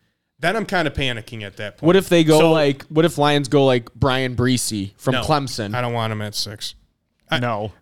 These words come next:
Speaker 1: best case scenario, if those guys go top five, all three of them, you trade down. And I think the Eagles would trade up with us.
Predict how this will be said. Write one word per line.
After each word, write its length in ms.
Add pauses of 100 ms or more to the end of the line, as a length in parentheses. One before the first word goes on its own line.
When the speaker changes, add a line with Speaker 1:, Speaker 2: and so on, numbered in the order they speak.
Speaker 1:
best 240
case 200
scenario, 680
if 240
those 260
guys 300
go 140
top 380
five, 460 (1000)
all 160
three 280
of 100
them, 340
you 120
trade 320
down. 300 (420)
And 120
I 60
think 240
the 180
Eagles 340
would 120
trade 260
up 200
with 160
us. 320